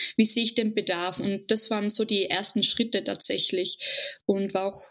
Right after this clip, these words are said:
sehr spannend, das so mal von der Sicht kennenzulernen.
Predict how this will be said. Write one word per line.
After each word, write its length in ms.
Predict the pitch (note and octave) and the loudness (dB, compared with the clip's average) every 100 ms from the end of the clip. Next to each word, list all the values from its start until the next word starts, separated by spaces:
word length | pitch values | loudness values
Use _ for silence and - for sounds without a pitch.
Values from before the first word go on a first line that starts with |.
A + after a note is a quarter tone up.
| _ | _
sehr 360 | - - - G3+ | 4 6 4 4
spannend, 680 | - - F#3+ A3 A#3 A3 G#3+ | 2 2 -2 -4 -4 -4 0
das 240 | G#3 - | 4 4
so 140 | - A#3 | 4 0
mal 420 | A#3 G#3 G3+ G3+ | -4 -4 -4 -2
von 260 | - G3+ G3 | -2 -2 -2
der 140 | G#3 | 2
Sicht 240 | - B3+ - | 4 2 0
kennenzulernen. 920 | B3 B3 - A#3+ A3 A#3+ B3 A#3+ | -2 2 0 0 -4 -4 -4 -4